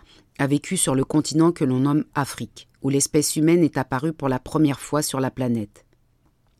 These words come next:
L'homme noir a bâti de grands empires et de grandes civilisations, alors que le blanc était encore à habiter les cavernes et à se déplacer à quatre pattes. Le diable blanc,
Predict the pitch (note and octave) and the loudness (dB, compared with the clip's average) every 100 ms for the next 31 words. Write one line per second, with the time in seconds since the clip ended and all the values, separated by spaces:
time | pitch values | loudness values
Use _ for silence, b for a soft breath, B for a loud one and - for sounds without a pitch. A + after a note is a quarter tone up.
0 | _ B B B B - D3 E3 F3+ D3+ | _ B B B B 0 4 4 4 2
1 | C3+ D3+ - D3 C#3 D#3 D#3+ D#3+ D#3+ D#3+ | -2 -2 -2 -2 0 2 2 2 -2 -4
2 | D#3+ B2+ B2+ D3 D#3 - C3 B2+ A#2+ B2 | -4 -4 -2 -2 -2 -6 -8 -8 -6 -6
3 | A#2+ - E3+ B B B B C#3 E3 - | -6 -8 -10 B B B B -2 -2 0
4 | D3+ C#3 C3 D3 F#3+ D#3+ - C3 B2 E3 | -2 0 0 2 2 0 0 -4 -2 -2
5 | D3+ B2+ A#2+ C3+ D#3+ C#3 - B2+ A#2+ C3 | 0 -2 -4 -4 -2 -2 -2 -4 -2 -2
6 | D3+ B B - C3 B2+ C#3+ C3 C3+ C3 | -4 B B -8 -4 -4 -2 -2 -2 -4
7 | B2+ D3 B2+ B2 - A2+ G#2+ - - - | -2 -4 -4 -6 -10 -10 -8 -10 -12 -20
8 | - _ b b b - C3+ C#3 F3 E3 | -20 _ b b b -2 0 2 4 4
9 | C#3+ C#3+ E3+ | 4 2 0